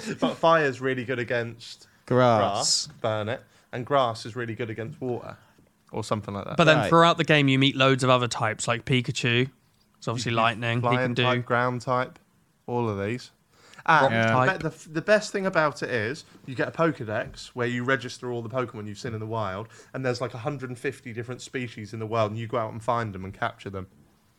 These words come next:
Speaker 2: Oh, God, I don't wanna cap-, why can't you just let them be free in their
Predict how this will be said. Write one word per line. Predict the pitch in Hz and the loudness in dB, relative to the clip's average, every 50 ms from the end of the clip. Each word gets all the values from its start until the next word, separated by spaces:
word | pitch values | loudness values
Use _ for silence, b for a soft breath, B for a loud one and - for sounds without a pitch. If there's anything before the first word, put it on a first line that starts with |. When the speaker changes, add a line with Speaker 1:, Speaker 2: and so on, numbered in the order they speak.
| _ _ - | _ _ -2
Speaker 2:
Oh, | 185 175 | 0 0
God, | 147 - 190 196 165 143 - | 0 0 0 2 2 2 2
I | 147 175 | 0 0
don't | 185 135 | 0 0
wanna | 98 101 | 0 -2
cap-, | - - 135 147 - _ - | -2 -2 -2 -2 -2 _ -4
why | 139 147 156 | -2 -2 0
can't | - 160 147 | 0 -2 -2
you | 139 127 | -2 -2
just | 127 - - | -2 0 0
let | 127 - - | 0 0 0
them | 123 123 123 110 - - _ _ | 0 -2 -2 -4 -6 -14 _ _
be | - 135 123 | -4 -4 -4
free | - - 143 135 127 117 | -2 0 2 2 4 4
in | 110 110 110 | 4 4 4
their | 110 110 110 107 110 | 2 2 2 0 -2